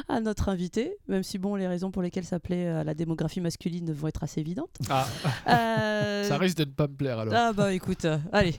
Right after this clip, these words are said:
Speaker 1: je me lance. Euh, donc on suit, alors on est dans un univers fantasy, on suit les aventures, euh, alors ils ont tous des noms à coucher dehors dans cet animé, c'est ho-,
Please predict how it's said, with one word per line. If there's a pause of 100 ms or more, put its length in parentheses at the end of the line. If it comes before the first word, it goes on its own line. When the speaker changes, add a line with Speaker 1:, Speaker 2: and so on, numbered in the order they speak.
Speaker 1:
je
me
lance.
Euh,
donc
on
suit,
alors
on
est
dans
un
univers
fantasy, (400)
on
suit
les
aventures,
euh,
alors
ils
ont
tous
des
noms
à
coucher
dehors
dans
cet
animé,
c'est
ho-,